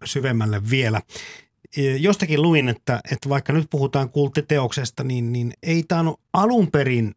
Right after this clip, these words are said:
ne ihan ensimmäiset esitysviikot elokuvateatterissa ympäri maailman olla kummoisia. Elikkä kohtasiko tää vähän väärin ymmärrystä silloin lähtökohtaisesti?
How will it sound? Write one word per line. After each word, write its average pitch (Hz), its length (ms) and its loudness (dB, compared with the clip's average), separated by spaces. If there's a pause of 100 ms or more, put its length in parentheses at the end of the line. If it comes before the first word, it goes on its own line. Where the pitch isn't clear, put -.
(120)
ne 139 160 -4
ihan 156 320 2
ensimmäiset 147 720 2
esitysviikot 127 1000 -2 (420)
elokuvateatterissa 120 960 -2
ympäri 147 300 0
maailman 151 380 2
olla 156 220 -2 (100)
kummoisia. 117 800 -4
Elikkä 117 380 -8 (560)
kohtasiko 135 440 0
tää 156 200 0
vähän 151 240 2
väärin 160 340 2
ymmärrystä 123 580 -2
silloin - 280 -12 (440)
lähtökohtaisesti? - 920 -12